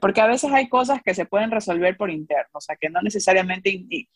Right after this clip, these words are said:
eh, ameritan que tú hagas tanto ruido en torno a una marca con la que al final capaz a futuro quieres trabajar, o sea, uno nunca sabe las vueltas que da la vida, pero sí, o sea, ese fue un frente que se abrió y al que yo creo que los relacionistas públicos tenemos que estar súper pendientes. Um,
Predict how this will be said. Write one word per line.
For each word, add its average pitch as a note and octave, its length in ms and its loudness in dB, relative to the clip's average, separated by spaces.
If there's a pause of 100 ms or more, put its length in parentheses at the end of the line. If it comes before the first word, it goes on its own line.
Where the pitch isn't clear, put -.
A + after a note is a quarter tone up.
(280)
eh, - 180 -10
ameritan G3+ 840 2
que F#3+ 120 -2
tú F#3 140 0
hagas G3+ 260 2
tanto G#3 340 0
ruido F#3+ 260 -4
en F#3 60 -10
torno F#3 180 -6
a F#3+ 40 -4
una F3+ 140 2
marca G3+ 320 2
con F#3+ 120 2
la E3 120 -4
que E3+ 80 0
al E3+ 80 0
final F#3+ 320 -4
capaz A3 280 2
a A#3+ 60 -2
futuro G#3+ 320 -4
quieres G#3+ 220 -10
trabajar, F3+ 500 0
o E3+ 40 -8
sea, F3+ 120 -6
uno G3+ 140 -6
nunca G#3 300 -2
sabe - 300 2
las E3 120 0
vueltas F3 300 -4
que F3 80 -4
da F3 80 0
la G#3 100 2
vida, A3 300 2 (540)
pero F#3 180 2
sí, C4+ 200 0
o G#3 60 2
sea, F#3 100 -2
ese G3+ 140 -2
fue G#3 160 -2
un G#3 120 -4
frente G#3+ 280 0
que F#3+ 100 0
se F3 100 0
abrió F3 240 2
y G#3+ 80 4
al F#3+ 140 0
que D#3+ 120 0
yo E3+ 120 0
creo F3+ 220 0
que G3 80 -2
los F3 120 0
relacionistas D#3+ 600 -6
públicos E3+ 360 0
tenemos D#3+ 320 -8
que - 80 -10
estar D#3 240 0
súper G3 420 2
pendientes. C#3+ 640 -10
Um, D3+ 280 0